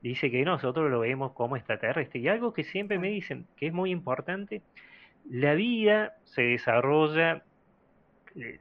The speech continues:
Speaker 1: le, le llaman en soles, pero en realidad lo que nosotros vemos como un sol en tercera es muy diferente en una dimensión más alta. Entonces dice que allí, como hay muchos seres con muchísima energía,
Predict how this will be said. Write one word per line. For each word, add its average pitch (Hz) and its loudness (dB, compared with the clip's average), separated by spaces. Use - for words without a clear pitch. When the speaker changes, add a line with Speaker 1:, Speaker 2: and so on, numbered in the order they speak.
Speaker 1:
le, 107 -8
le 110 -6
llaman 131 4
en 110 -4
soles, 123 2
pero 123 2
en 123 -2
realidad 139 4
lo 107 -2
que 110 -2
nosotros 139 0
vemos 131 2
como 117 -4
un 117 -8
sol 113 -2
en 107 -6
tercera 160 4
es 131 2
muy 139 0
diferente 135 2
en 127 0
una 127 -2
dimensión 117 -4
más 113 -4
alta. 107 -4
Entonces 139 0
dice 127 -2
que 135 4
allí, 156 4
como 120 0
hay 127 0
muchos 139 -2
seres 135 4
con 123 -4
muchísima 139 0
energía, 180 2